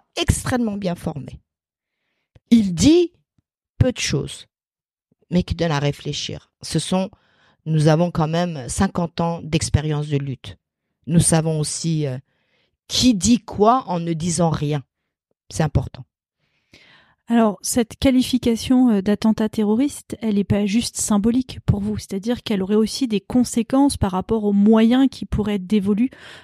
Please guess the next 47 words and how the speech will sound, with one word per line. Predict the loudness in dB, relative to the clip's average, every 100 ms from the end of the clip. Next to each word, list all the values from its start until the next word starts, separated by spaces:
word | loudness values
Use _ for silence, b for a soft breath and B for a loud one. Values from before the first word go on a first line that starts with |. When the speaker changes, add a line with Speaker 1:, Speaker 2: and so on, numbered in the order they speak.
| B
Speaker 2:
au | 4
niveau | 4 4
de | 2
l'enquête | 0 0 -4 2
et |
au | 2
niveau | 4 2
de |
la | 2
justice. | 0 -2 -6 -10 -10
Est-ce | -10 -6
que | -6
tu | -6 -4
peux | 0 2
nous | 4 2 -2
expliquer | -8 -10 -4 0
un | 0
peu | 0
plus | 0 2
en | 2
détail | 0 0 -2 -2 B B B
quel | 2 4
est | 6
l'enjeu | 6 6 4 4
de | 4
la | 4
reconnaissance | 4 4 4 4 2 0 -2 -2
du | -4
caractère | -4 -6 -8 -8 -8 -8 -6
terroriste | 0 2 2 0 -4 -10 -18 -10
de, | -4 -2 -2 -4
de, | -4 -4
de | -2
ce | -4
qui | -4
s'est | -2
passé ? | -2 -4 -10 -18 _ b b b b b b b
Speaker 1:
Déjà, | 4 4 4 4 0 _ _ _
je | 0 2
voudrais | 2 2 2
donner | 2 2 2 0
un, | 0 -4 0
un | 4
exemple | 4 4 2 2
qui | -2
est | -4
flagrant, | 0 0 0 -2 -4 -4